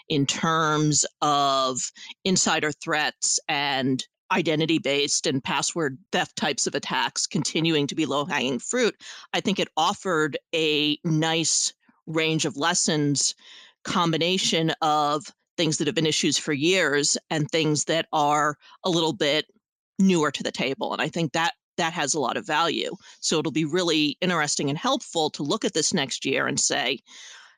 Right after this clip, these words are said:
"Is ransomware still an issue?" Well, Brian, you would say probably true. Are geopolitical threats going to continue? Yeah, we'll probably see that one on the list again next year. We'll probably see password theft again on the list next year. But what else will we see? What else will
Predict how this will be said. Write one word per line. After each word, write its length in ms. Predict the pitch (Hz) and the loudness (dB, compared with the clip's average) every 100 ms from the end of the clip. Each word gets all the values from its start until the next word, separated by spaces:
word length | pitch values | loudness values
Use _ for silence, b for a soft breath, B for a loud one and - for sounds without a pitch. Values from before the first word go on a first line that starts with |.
| - | -4
"Is 120 | 147 | 0
ransomware 480 | 208 254 247 165 139 | 2 2 2 0 0
still 260 | - 143 | -2 -2
an 60 | - | -2
issue?" 380 | 98 - 120 - | -2 -2 -2 -4
Well, 300 | - 143 170 - _ | -2 -2 -2 -4 _
Brian, 480 | 147 151 139 185 185 - | -6 -2 0 2 0 2
you 100 | 165 | 0
would 140 | 165 | 2
say 160 | - 165 | 2 0
probably 480 | - 156 185 190 208 | 0 0 2 0 0
true. 340 | - 135 208 - _ B B B B B - | 0 2 0 -4 _ B B B B B -6
Are 100 | 151 | -2
geopolitical 600 | 175 165 - 190 220 214 | 2 0 0 -2 -2 -2
threats 280 | 226 220 | -2 -2
going 200 | - 247 240 | 2 2 2
to 40 | |
continue? 520 | - 226 285 294 359 | 0 0 2 4 4
Yeah, 340 | 359 175 175 226 | 2 2 2 2
we'll 140 | 202 | 0
probably 460 | - 180 190 220 233 | 0 0 0 0 0
see 180 | - 214 | 2 2
that 180 | 254 | 2
one 140 | 254 233 | 2 2
on 100 | 180 | 2
the 80 | 165 | 2
list 240 | 147 - | 2 0
again 260 | 180 160 156 | 0 0 2
next 280 | 156 - | 0 0
year. 320 | 156 170 233 - B B B B | 0 0 0 -4 B B B B
We'll 220 | - 190 214 | -4 -2 -2
probably 600 | - - 156 202 220 247 | -6 -2 0 0 0 2
see 640 | 233 - 240 247 247 247 - _ | 2 2 2 4 4 2 -2 _
password 460 | - 262 339 180 147 | -2 0 0 0 -2
theft 280 | - 190 - | -2 -4 -2
again 220 | 165 139 | -2 0
on 120 | 147 | 0
the 80 | 123 | 0
list 260 | 135 - - | 0 0 -2
next 240 | 131 - | -2 -2
year. 160 | 135 - | -2 -2
But 180 | - | -4
what 180 | 185 220 | 0 0
else 280 | 214 226 - | 2 0 -2
will 80 | 170 | -4
we 120 | 185 | -2
see? 260 | - - 135 | -2 -2 0
What 160 | 156 | 0
else 260 | 170 180 - | 0 -2 -2
will 140 | 165 | -4